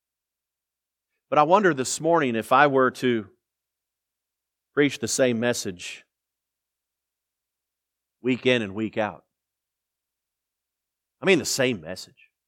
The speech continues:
The same way. How many of you are gonna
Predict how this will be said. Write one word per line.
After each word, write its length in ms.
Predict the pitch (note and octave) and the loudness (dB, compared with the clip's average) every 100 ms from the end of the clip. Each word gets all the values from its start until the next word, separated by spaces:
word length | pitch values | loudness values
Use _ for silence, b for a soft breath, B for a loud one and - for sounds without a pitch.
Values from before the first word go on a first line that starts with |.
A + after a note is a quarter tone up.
| _ _ _ _ _ _ _ _ _ _ _ - | _ _ _ _ _ _ _ _ _ _ _ -8
The 40 | |
same 560 | - D#3 D3+ C#3 A#2+ - _ _ _ _ _ _ _ _ | 4 6 6 2 -4 -12 _ _ _ _ _ _ _ _
way. 480 | F#2 B2+ A#2+ F#2 E2+ _ _ _ _ _ _ _ _ _ _ _ _ _ _ _ _ _ _ | 0 2 4 0 -8 _ _ _ _ _ _ _ _ _ _ _ _ _ _ _ _ _ _
How 80 | C3 | -2
many 220 | C#3 B2+ | 2 2
of 80 | G#2 | 0
you 120 | G#2+ | -6
are 80 | G2+ | -4
gonna 360 | A2 F#2+ D#2+ | -6 -8 -16